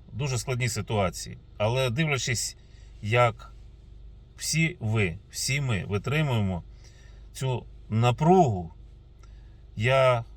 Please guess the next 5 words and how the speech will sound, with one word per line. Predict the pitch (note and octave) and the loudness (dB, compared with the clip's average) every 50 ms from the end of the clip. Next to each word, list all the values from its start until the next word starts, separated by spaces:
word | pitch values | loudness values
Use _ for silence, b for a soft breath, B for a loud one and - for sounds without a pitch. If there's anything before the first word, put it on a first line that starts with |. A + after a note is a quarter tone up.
| - - - - - - - | -20 -20 -20 -20 -20 -14 -10
хочу | - A#2+ A#2 A2 | -10 -8 -8 -8
сказати: | - - G#2+ G#2 G#2+ G#2 F#2 E2+ - C2 - - - - - - - - | -6 -6 -4 -2 0 0 -2 -2 -4 -10 -14 -14 -18 -20 -20 -20 -14 -6
ви | G#2 A2 | -6 -4
теж | - - F3 F3 - - - - - - - - - - | 0 0 0 0 0 -2 -6 -10 -18 -20 -20 -20 -18 -12
військо. | F#2+ G2 G#2 G#2+ G2 F2 - - - - G#2+ | -8 -4 -2 -2 -2 -2 -4 -8 -10 -12 -14